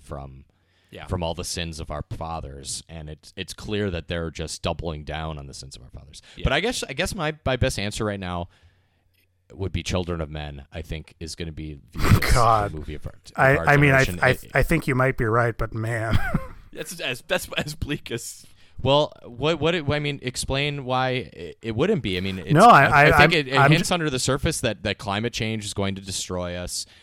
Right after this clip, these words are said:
Speaker 1: that pollution and, uh, rampant corporate greed is gonna turn us into this sort of privatized hellscape, and we're gonna have to, it, it's gonna be real bleak. But I think that that movie does have glimmers of hope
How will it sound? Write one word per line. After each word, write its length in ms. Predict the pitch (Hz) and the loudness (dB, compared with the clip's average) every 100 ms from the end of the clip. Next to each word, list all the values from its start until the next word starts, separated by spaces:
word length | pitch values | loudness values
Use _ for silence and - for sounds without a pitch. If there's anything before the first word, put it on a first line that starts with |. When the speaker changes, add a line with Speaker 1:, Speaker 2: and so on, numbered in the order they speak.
| _ | _
Speaker 1:
that 120 | 90 | -6
pollution 840 | - 92 90 110 113 - 104 98 98 | -4 -4 -4 -4 -4 -2 -2 -4 -8
and, 560 | - 90 87 82 80 80 - _ _ _ 95 | -8 -8 -6 -6 -8 -12 -18 _ _ _ -10
uh, 80 | 85 82 | -8 -8
rampant 560 | 87 95 101 101 92 | -6 -4 -2 -2 -4
corporate 400 | - 98 - 95 | -4 -4 -4 -8
greed 400 | - 90 90 87 | -10 -12 -10 -10
is 100 | 85 | -10
gonna 240 | - 90 85 | -10 -8 -8
turn 420 | - - 90 87 | -8 -8 -6 -6
us 240 | 82 - - | -8 -8 -10
into 260 | 90 87 90 | -12 -12 -12
this 200 | 80 - | -10 -10
sort 200 | 87 82 | -8 -10
of 140 | 80 | -8
privatized 680 | - 87 87 90 87 85 - | -6 -4 -4 -6 -6 -8 -10
hellscape, 640 | - 87 - - 85 82 - - - _ | -10 -8 -8 -8 -10 -6 -8 -8 -20 _
and 260 | 95 95 92 | -10 -8 -6
we're 200 | 90 95 | -4 -4
gonna 220 | 87 92 | -4 -6
have 340 | 85 87 90 - | -6 -6 -6 -6
to, 360 | 104 92 87 - _ 107 _ | -6 -6 -6 -10 _ -20 _
it, 240 | 90 85 - | -16 -14 -14
it's 180 | 90 | -12
gonna 220 | - 95 87 | -8 -8 -6
be 140 | 87 | -6
real 260 | 82 90 95 | -6 -6 -6
bleak. 480 | - 90 151 135 - - _ | -8 -6 -6 -8 -16 -20 _
But 100 | 110 | -2
I 80 | 107 | -2
think 220 | - 151 | -2 -6
that 120 | 135 | -8
that 160 | - 98 | -8 -6
movie 560 | 101 110 98 95 87 85 | -6 -6 -6 -6 -8 -10
does 280 | - 107 127 | -10 -8 -6
have 220 | 120 104 | -6 -6
glimmers 420 | - 90 101 92 85 | -8 -8 -6 -8 -10
of 100 | - | -14
hope 360 | - 117 - | -10 -8 -8